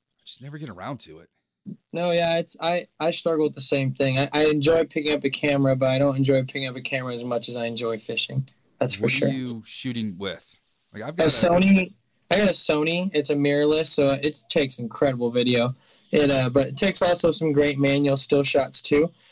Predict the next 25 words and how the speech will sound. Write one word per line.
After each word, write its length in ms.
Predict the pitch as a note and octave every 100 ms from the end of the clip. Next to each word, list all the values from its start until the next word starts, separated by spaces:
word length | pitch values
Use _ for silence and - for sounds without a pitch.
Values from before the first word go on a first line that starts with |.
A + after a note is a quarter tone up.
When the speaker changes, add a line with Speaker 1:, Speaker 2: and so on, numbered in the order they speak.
| - _
Speaker 2:
It 120 | D3+
is 140 | D3+ C#3
a 40 |
Sony 540 | C#3 - D#3 D#3 D#3 C#3
A 120 | C#3+
seven, 600 | C#3 C#3+ C3+ C#3 C3+ C3+
uh, 180 | C3 B2+
Mark 300 | B2+ B2 A#2+ -
three, 280 | B2+ A#2+ A2+
which 160 | A#2+ C#3+
is 80 | D3+
actually 500 | F3+ - D#3+ C#3+ C3+
a 60 | C#3
camera 280 | D3 C3+ C3+
that 100 | B2+
a 40 |
lot 180 | B2+ C3
of 80 | B2+
other 180 | B2+
guys 320 | A#2+ A#2+ A#2+ A#2+
use 160 | A#2+
too. 340 | - - B2 C3 - _ _ -
Speaker 1:
Nice. 240 | F#2+ -
You 100 | G2+
got 220 | G2+ G#2